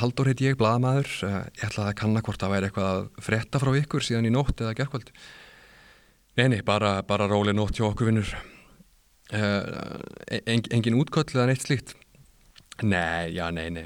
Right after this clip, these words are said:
nei, ekki þannig. Eh, jú, það var reyndar hérna smá í, í gærkvöldi bara, en,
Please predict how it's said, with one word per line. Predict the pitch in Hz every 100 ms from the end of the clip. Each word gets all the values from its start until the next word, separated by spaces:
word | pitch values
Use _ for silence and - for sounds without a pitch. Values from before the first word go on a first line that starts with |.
| 80 85
nei, | 87 90 92
ekki | 90 -
þannig. | 92 95 - - - - - - - _ _ _ -
Eh, | 101
jú, | 107 110
það | 117 113
var | 113
reyndar | 123 120 120
hérna | 117 117 110
smá | 117 110 120
í, | 120 110 113
í |
gærkvöldi | 113 120 - 113 107
bara, | 120 113 92
en, | 82 -